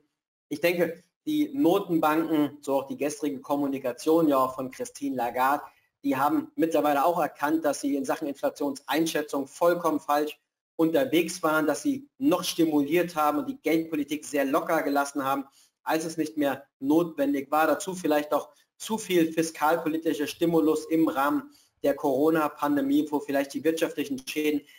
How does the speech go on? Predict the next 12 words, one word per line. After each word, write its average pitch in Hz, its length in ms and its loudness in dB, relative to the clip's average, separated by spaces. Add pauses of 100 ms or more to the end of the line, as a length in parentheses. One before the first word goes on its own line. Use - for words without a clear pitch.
(140)
gar 143 140 2
nicht 165 200 0
so 151 120 2
groß 151 500 2
waren 139 300 2
wie 139 100 0
die 139 240 -4 (200)
Rettungspakete, 160 920 -2
die 143 100 -2
man 139 200 0
getan 135 420 0
hat, 147 200 -2